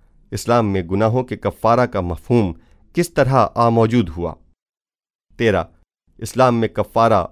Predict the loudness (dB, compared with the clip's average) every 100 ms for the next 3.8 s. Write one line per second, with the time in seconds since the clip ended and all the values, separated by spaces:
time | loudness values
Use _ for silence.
0 | -6 -4 -2 -2 -2 -2 -2 -2 -6 -2
1 | -2 0 0 -2 -2 -4 -4 -8 -2 2
2 | 2 2 -2 -8 -6 -12 -14 _ _ _
3 | _ _ _ _ _ 0 0 0